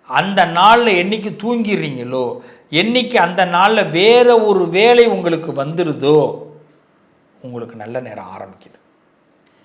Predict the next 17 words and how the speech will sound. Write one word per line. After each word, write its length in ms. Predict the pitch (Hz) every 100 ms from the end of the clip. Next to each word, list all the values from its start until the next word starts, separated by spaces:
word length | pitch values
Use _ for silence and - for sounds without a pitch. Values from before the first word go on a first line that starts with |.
| _ _
"சார், 260 | - 104 98 92
என்னங்க, 640 | 117 160 190 131 98 90 _
ஒரு 120 | 95 95
மனுஷன் 480 | 131 214 233 226 220
இன்டர்வியூவை 480 | 156 185 220 214 151
தவற 280 | 135 139 139
விடுறான், 720 | 113 95 104 143 196 190 - - _ _ _ _ _ _ _ _ _ -
ஒரு 180 | 156
மனுஷன் 400 | 160 208 240 254
ஒரு 160 | 226 175
மேடைக்கு 460 | 175 226 247 240 214
போக 320 | 208 226 233
வேண்டியவன் 540 | 214 190 190 202 226
போகாம 520 | 180 214 220 220 208
நின்னு-, 300 | 170 160 151 160
நின்னுடுறான். 840 | 156 185 202 156 120 143 190 190 - - - _ _ _ _ _ _ _ _ _ _ _ _ _ _ _ _ _ _ _ _ _ -
ஆனா 580 | 196 254 254 214 170